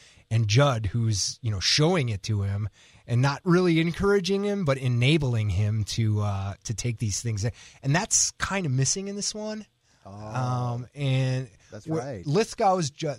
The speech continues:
Speaker 1: John Lithgow plays Judd in this one.
Speaker 2: Mm-hmm.
Speaker 1: Obviously, Fred Gwynn passed away a while ago.
Speaker 2: Yeah.
Speaker 1: John Lithgow plays Judd, and I just didn't think he wa-, did as good a job of it. I,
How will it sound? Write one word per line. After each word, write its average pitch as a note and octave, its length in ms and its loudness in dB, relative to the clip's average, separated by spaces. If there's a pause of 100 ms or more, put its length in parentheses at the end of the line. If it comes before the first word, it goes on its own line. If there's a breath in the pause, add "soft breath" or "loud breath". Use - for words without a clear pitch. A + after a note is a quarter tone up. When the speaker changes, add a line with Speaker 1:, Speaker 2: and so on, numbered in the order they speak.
Speaker 1:
John E3 280 0
Lithgow C3 300 -2
plays G2+ 260 -4
Judd F#2+ 240 -4
in E2+ 80 -12
this F2+ 200 -8
one. E2+ 220 -18
Speaker 2:
Mm-hmm. F#2+ 180 -14
Speaker 1:
Obviously, F#2+ 360 -8 (100)
Fred G2 240 -6
Gwynn F#2+ 400 -10
passed - 300 -6
away F#2 220 -4 (220)
a - 40 -18 (100)
while F2 260 -10
ago. F#2+ 300 -8 (220 loud breath)
Speaker 2:
Yeah. F2 160 -20 (160 loud breath)
Speaker 1:
John F#3+ 180 0
Lithgow F#3 320 2
plays D3+ 240 -2
Judd, D3 400 0
and C#3+ 260 -6
I C#3+ 120 -4
just C#3 240 -4 (200)
didn't C#3 460 0
think B2+ 300 -6
he A#2 180 -2
wa-, A2 340 -2
did G#2 200 -2
as G2+ 80 -6
good A2 100 -4
a G2+ 60 -4
job G2 260 -8
of G2+ 120 -12
it. G2+ 60 -14
I, F#2+ 200 -20